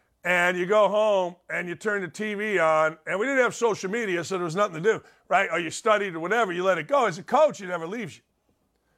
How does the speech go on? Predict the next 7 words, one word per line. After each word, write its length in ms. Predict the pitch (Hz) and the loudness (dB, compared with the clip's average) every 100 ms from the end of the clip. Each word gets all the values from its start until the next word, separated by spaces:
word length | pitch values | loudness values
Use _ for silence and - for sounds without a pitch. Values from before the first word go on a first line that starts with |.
| _ _ _ _ _ _ - | _ _ _ _ _ _ 0
And 260 | 196 196 190 | 2 2 2
I'm 240 | 185 180 | 0 2
guessing 380 | 220 294 311 226 | 2 2 2 -4
it's 160 | 214 214 | -6 -6
the 60 | |
same 360 | - 233 214 208 | -6 -2 -2 -2
thing. 300 | 320 311 | -4 -4